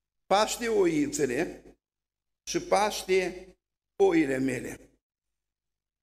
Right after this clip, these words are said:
Categorii diferite de maturitate spirituală. Nu vă mirați că în adunare sunt oameni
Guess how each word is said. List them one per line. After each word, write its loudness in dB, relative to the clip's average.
Categorii 6
diferite 2
de 0
maturitate -2
spirituală. -4
Nu 6
vă 6
mirați 2
că 0
în 6
adunare 2
sunt -2
oameni 0